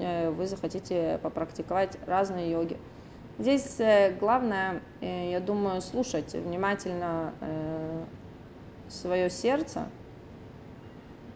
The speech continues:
Э, даже, ну, не, не только сердце, знаете, вот как говорят там, э, эмоции. <laughs> Не, не в этом плане сердце. А, потому что, когда говорят сердце, это проблематично, потому что человек, у которого,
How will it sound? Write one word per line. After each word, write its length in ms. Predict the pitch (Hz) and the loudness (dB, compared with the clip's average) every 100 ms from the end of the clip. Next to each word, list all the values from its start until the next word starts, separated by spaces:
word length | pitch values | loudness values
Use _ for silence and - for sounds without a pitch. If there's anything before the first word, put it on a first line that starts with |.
| - | -8
Э, 300 | 170 175 170 | -4 0 2
даже, 380 | 175 208 220 233 - | 6 6 6 4 6
ну, 340 | 226 233 233 | 6 8 6
не, 420 | 208 208 208 202 202 | 6 4 4 4 4
не 120 | 208 | 6
только 320 | 285 339 269 | 6 6 2
сердце, 480 | - 269 262 254 202 | 2 4 4 4 0
знаете, 320 | 214 233 233 | 2 2 2
вот 120 | 190 | 0
как 180 | - 180 | 0 2
говорят 380 | 185 180 180 180 | 4 8 8 6
там, 200 | 175 170 | 2 2
э, 240 | 160 - | 0 2
эмоции. 560 | 202 190 175 - 156 185 - - - - | 4 4 2 0 2 2 0 -8 -8 -14
<laughs> 380 | - - - | -16 -16 -6
Не, 340 | - 202 214 214 | 2 4 6 6
не 180 | 214 220 | 6 6
в 60 | |
этом 240 | 262 214 214 | 6 4 2
плане 340 | 185 170 165 | 2 2 0
сердце. 640 | - 170 156 - - 165 - - - - - | -2 0 0 -2 -4 -4 -6 -14 -16 -16 -4
А, 880 | - 185 185 185 180 180 175 170 170 - - - - - - - - - - - - | 2 6 8 8 8 8 6 2 -2 -6 -14 -18 -16 -18 -16 -16 -16 -16 -16 -16 2
потому 180 | 247 | 4
что, 100 | 247 | 4
когда 320 | 233 220 220 226 | 4 6 8 8
говорят 440 | 220 208 214 202 | 8 8 8 6
сердце, 320 | - 277 - | 4 2 2
это 160 | 185 180 | 0 -2
проблематично, 800 | - 185 196 190 196 214 - 151 | -2 0 2 2 0 -2 -2 -6
потому 260 | 156 156 | -4 -4
что 120 | - - | -4 0
человек, 380 | 196 208 214 | 6 8 6
у 40 | 196 | 2
которого, 720 | 190 202 196 190 190 185 | -2 4 6 8 8 6